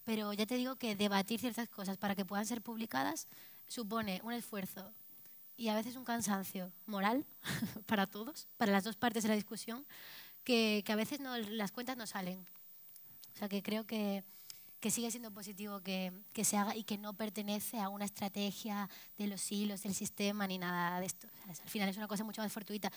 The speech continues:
Sobre todo también que como trabajo en la sección de cultura, de forma inevitable en cualquier periódico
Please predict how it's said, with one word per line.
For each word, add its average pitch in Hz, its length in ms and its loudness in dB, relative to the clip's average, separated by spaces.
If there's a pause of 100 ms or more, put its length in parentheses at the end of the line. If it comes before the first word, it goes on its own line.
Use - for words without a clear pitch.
(140)
Sobre 214 220 -2
todo 220 160 0
también 240 260 0
que 233 140 4
como 208 180 -6
trabajo 190 280 4
en - 20 4
la 220 100 6
sección 220 240 -2
de 214 60 -4
cultura, 208 480 -2 (300)
de 214 100 2
forma 226 200 -2
inevitable 214 680 4
en 214 80 -4
cualquier 190 320 4
periódico 208 580 -2